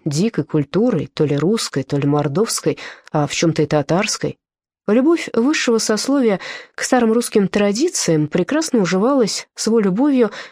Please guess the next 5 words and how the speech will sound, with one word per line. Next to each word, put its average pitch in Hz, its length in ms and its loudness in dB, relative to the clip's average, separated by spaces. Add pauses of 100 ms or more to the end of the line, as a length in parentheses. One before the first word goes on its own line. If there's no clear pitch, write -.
(120)
к 214 140 0
западному 233 560 2
вольнодумству, 208 840 0 (360)
культуре 233 380 2
европейской. 202 760 -2